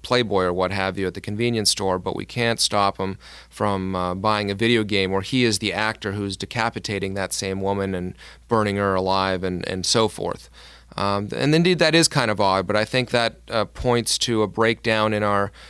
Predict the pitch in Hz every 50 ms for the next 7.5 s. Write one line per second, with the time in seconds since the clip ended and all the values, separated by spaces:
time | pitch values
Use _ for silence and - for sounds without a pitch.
0 | - - - - - - - - 107 104 - - 123 123 127 127 127 117 107 120
1 | 123 120 117 - - - - 120 120 117 113 113 110 - - 101 101 101 92 -
2 | 110 101 104 98 110 110 117 123 131 131 117 113 117 107 104 101 - - - -
3 | - - - - - - - 95 98 98 98 95 95 95 95 92 92 92 92 95
4 | - - - 90 98 104 117 107 - 104 - 101 95 - 104 101 - - 104 98
5 | 95 - 98 104 98 95 - - - - 104 98 - - - 101 - 110 101 -
6 | - 107 107 117 117 110 101 92 87 90 92 95 98 104 107 107 98 - - -
7 | - - 92 92 90 90 87 85 85 87